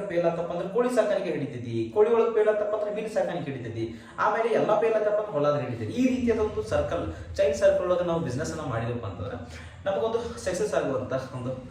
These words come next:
ಆ, ಇರ್ತೈತಿ. ಹಾಗಾಗಿ ನಾನು ಏನ್ ಹೇಳ್ತೀನಿ ಅಂದ್ರೆ ಮಲ್ಟಿಪಲ್ ಎಲ್ಲ ತರದ ಒಂದು ಬಿಸಿನೆಸ್ ಅನ್ನ ನೀವು ಮಾಡ್ರಿ. ಅವಾಗ ನೀವು ಬಡವರಾಗಿರೋರು ಶ್ರೀಮಂತರ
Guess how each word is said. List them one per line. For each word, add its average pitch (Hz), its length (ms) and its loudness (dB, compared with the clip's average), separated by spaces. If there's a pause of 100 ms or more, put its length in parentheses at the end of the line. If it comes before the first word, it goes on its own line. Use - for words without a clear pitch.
(360)
ಆ, 113 40 0
ಇರ್ತೈತಿ. 113 720 0 (320)
ಹಾಗಾಗಿ 202 340 -2
ನಾನು 170 160 -2
ಏನ್ 147 100 -2
ಹೇಳ್ತೀನಿ 127 320 -4
ಅಂದ್ರೆ - 400 -10 (180)
ಮಲ್ಟಿಪಲ್ - 840 0
ಎಲ್ಲ 180 160 2
ತರದ 196 260 0
ಒಂದು - 180 0
ಬಿಸಿನೆಸ್ 123 360 -4
ಅನ್ನ 127 140 -6
ನೀವು 107 180 -4
ಮಾಡ್ರಿ. 101 560 -4 (260)
ಅವಾಗ 107 240 0
ನೀವು 107 140 -2
ಬಡವರಾಗಿರೋರು 120 840 -2
ಶ್ರೀಮಂತರ 131 420 -2